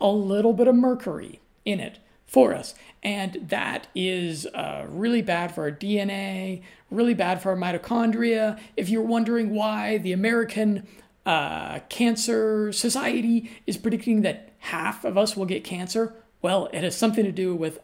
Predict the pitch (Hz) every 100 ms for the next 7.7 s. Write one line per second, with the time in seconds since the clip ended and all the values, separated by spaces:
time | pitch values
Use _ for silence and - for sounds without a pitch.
0 | - 160 160 165 147 _ 151 131 135 -
1 | _ _ _ - 320 302 - - - -
2 | - 160 147 - 170 190 165 156 - 208
3 | 170 185 190 202 262 320 339 _ _ _
4 | _ _ - - 214 202 185 196 196 190
5 | 233 285 - - _ _ 180 160 - 180
6 | 165 160 - 156 147 _ _ - - _
7 | _ _ - 247 269 -